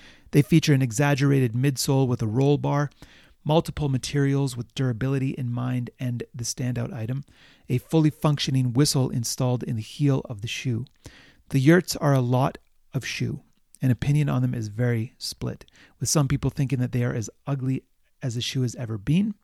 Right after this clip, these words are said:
while others thinking they are a masterpiece of design. It's worth mentioning that Bembury's most well-known contribution to sneakers isn't technically a sneaker at all. His Pollux clogs for Crocs, which have now been released in dozens of different colorways,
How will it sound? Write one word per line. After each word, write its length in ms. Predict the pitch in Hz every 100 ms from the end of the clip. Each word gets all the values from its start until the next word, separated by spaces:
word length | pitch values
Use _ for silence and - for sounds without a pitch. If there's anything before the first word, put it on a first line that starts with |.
| - - - _
while 220 | - 123
others 240 | 139 131 123
thinking 320 | - 113 120
they 140 | 110
are 100 | 110
a 100 | -
masterpiece 880 | 110 117 117 - 127 - 131 - - - - - -
of 80 | 104
design. 420 | 110 107 113 156 - _ _ _ _ _ _ _ _ _ _ _ _
It's 140 | - 147
worth 200 | 214 208
mentioning 340 | 170 - 170
that 140 | 151 123
Bembury's 380 | 151 147 143
most 240 | 135 135 -
well-known 460 | 127 139 139 135
contribution 680 | 131 151 135 120 113 131 -
to 100 | 113
sneakers 460 | 113 - 127 139 120
isn't 360 | - 139 143 -
technically 540 | 151 - 139 - 135
a 40 |
sneaker 440 | 131 - 135 123 120
at 120 | 123
all. 360 | - 135 165 - - - - _
His 140 | 131
Pollux 500 | - - 160 160 -
clogs 500 | - - 139 143 143
for 160 | - 127
Crocs, 600 | - - 147 165 - -
which 160 | 127
have 200 | - 131
now 340 | 123 135 135 131 _ - -
been 140 | 131
released 380 | 123 120 127 -
in 160 | 120
dozens 340 | 104 151 147 120
of 80 | 107
different 260 | 110 110
colorways, 500 | - 117 117 127 151